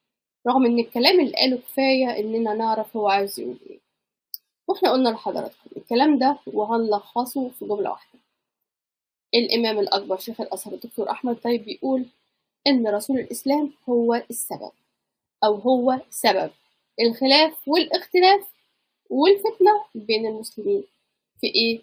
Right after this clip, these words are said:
في أهم ركن في الإسلام، اللي هو، اللي هي، اللي هو، أو اللي هي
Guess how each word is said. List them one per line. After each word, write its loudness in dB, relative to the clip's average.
في -2
أهم 2
ركن -2
في -4
الإسلام، -6
اللي -4
هو، 6
اللي 2
هي، 6
اللي 0
هو، 4
أو 4
اللي 0
هي 2